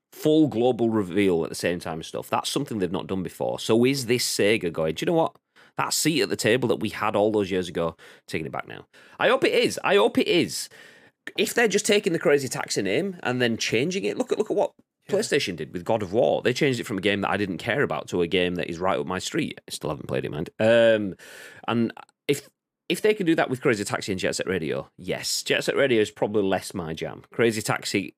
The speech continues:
Speaker 1: potentially could be, but depends on what they make it into. We will see. We will see.
Speaker 2: Yeah.
Speaker 1: Tell you what,
Speaker 2: Crazy
Speaker 1: Sega
Speaker 2: Taxi had the banging soundtrack as well, though, didn't it? It had
Speaker 1: Yeah.
Speaker 2: The Offspring
Speaker 1: I
Speaker 2: as
Speaker 1: mean
Speaker 2: the, and is it Bad Religion?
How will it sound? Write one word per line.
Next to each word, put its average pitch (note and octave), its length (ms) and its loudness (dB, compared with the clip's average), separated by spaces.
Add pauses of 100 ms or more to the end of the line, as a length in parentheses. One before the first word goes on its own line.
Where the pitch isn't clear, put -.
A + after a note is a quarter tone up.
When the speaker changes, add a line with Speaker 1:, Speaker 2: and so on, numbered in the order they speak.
Speaker 1:
potentially G2 500 -6
could - 300 -6
be, - 220 -14 (320)
but - 280 0
depends C3 280 -4
on B2+ 60 -8
what - 100 -6
they G#2+ 60 -4
make A#2 160 -10
it - 60 -10
into. B2+ 200 -12
We G#2 160 -2
will C#3+ 180 -4
see. - 300 -10 (680)
We - 80 -4
will F#2 100 0
see. A2 120 0
Speaker 2:
Yeah. G2+ 60 -2
Speaker 1:
Tell G3 100 4
you F#3 80 6
what, E3 140 4
Speaker 2:
Crazy D3+ 240 2
Speaker 1:
Sega - 40 -8
Speaker 2:
Taxi C#3+ 280 -8
had C3 180 -8
the B2+ 180 -18
banging B2+ 200 -10
soundtrack B2+ 500 -10
as B2 80 -18
well, A#2+ 160 -8
though, G#2 140 -6
didn't A#2 160 -8
it? - 120 -12 (220)
It F2+ 100 -6
had C#2 280 -6
Speaker 1:
Yeah. - 80 -8
Speaker 2:
The A#2+ 80 -2
Offspring A2+ 520 -10 (180)
Speaker 1:
I A2+ 60 -6
Speaker 2:
as A2 60 -4
Speaker 1:
mean A#2+ 100 -4
Speaker 2:
the, G#2 120 -4
and A#2 220 -12
is A#2+ 220 -10
it - 120 -10 (180)
Bad D#3+ 180 -4
Religion? G#3 520 -6